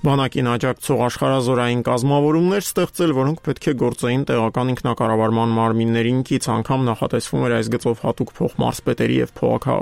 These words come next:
փոխքաղաքապետերի առկայությունը։ Հետագայում սա նաև օրենքի ուժ ստացավ։ Այսօր, սակայն, պարզվում է, որ այդ օրենքը տարիներ շարունակ մնացել է թղթի վրա։ Այս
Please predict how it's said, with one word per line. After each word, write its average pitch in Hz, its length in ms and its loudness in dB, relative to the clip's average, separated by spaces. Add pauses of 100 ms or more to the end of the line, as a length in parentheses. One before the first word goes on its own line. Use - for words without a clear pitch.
փոխքաղաքապետերի 120 960 0
առկայությունը։ 131 720 0 (420)
Հետագայում 135 480 0
սա 123 160 -2
նաև 120 300 0
օրենքի 151 400 2
ուժ 185 200 2
ստացավ։ 156 460 0
Այսօր, 180 320 -2
սակայն, 151 400 0
պարզվում 170 400 0
է, 185 80 2
որ 135 140 2
այդ 127 200 -2
օրենքը 165 440 0
տարիներ 127 460 0
շարունակ 127 500 0
մնացել 127 400 0
է 135 140 0
թղթի - 340 -2
վրա։ 113 160 2 (680)
Այս 123 200 2